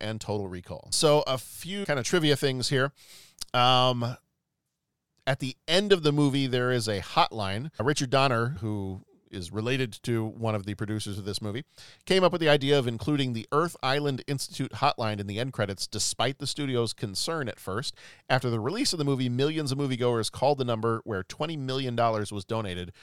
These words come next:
for the Save the Whales Foundation. So, good on him for, uh, including the phone number there. Let's see. Uh, the other trivia I've got kind of, kind of plays into, I, I'll share it here. I was gonna kind of talk about it a little bit later, but I'll share it here too.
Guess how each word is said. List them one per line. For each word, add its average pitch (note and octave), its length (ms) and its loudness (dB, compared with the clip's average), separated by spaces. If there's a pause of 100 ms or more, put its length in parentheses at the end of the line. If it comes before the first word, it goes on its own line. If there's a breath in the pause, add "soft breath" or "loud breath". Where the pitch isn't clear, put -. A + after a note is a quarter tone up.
(180 soft breath)
for G#2 220 -6
the F2+ 100 -6
Save G2+ 300 -2
the G2 80 -4
Whales F2 360 -4
Foundation. E2 680 -8 (220)
So, D2+ 340 -4 (760)
good C#3 160 2
on B2 100 2
him A#2+ 200 -2
for, G#2+ 280 0
uh, G#2 60 0
including A#2 280 -6
the A#2 60 -6
phone D3 160 -6
number D3+ 200 -10
there. D3 140 -16
Let's E3+ 220 0
see. E3 180 2
Uh, D#3 160 0
the C#3+ 160 0
other F3+ 140 6
trivia F3 380 6
I've C3 100 4
got D3 300 6
kind C#3 180 4
of, - 300 -2 (120)
kind B2+ 140 0
of A#2 140 0
plays C3+ 340 2
into, A2+ 720 0 (100)
I, C#3+ 200 2
I'll C3+ 140 2
share G2 220 -2
it E2+ 60 -8
here. F#2 220 -4
I A2 40 -2
was G#2+ 120 -4
gonna F#2 160 -6
kind F#2 160 -6
of - 60 -10
talk F#2+ 180 -2
about F2+ 180 -4
it F#2 40 -4
a F2+ 40 -6
little F#2 220 -8
bit F#2+ 120 -8
later, F#2+ 220 -8
but F#2 100 -6
I'll A2 100 -4
share E2+ 180 -8
it - 60 -12
here F2 120 -10
too. G2 200 -8